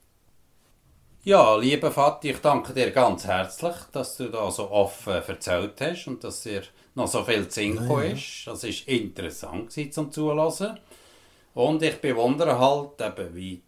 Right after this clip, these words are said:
Speaker 1: zufrieden und bescheiden du bist und wie viel du in deinem Leben immer gegeben hast, ohne gross zu erwarten, dass etwas zurückgekommen ist. Das finde ich ganz bewundernswert und da danke ich dir von ganzem Herzen.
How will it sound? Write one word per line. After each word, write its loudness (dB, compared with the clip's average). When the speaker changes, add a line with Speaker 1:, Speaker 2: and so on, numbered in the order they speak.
Speaker 1:
zufrieden 0
und -6
bescheiden -2
du -4
bist -8
und -8
wie -6
viel -6
du -6
in -4
deinem -6
Leben -2
immer -4
gegeben 0
hast, -8
ohne -4
gross -6
zu -8
erwarten, -4
dass -8
etwas -12
zurückgekommen -10
ist. -14
Das -2
finde -6
ich -10
ganz 0
bewundernswert -4
und -10
da -6
danke -6
ich -20
dir -10
von -10
ganzem -2
Herzen. -8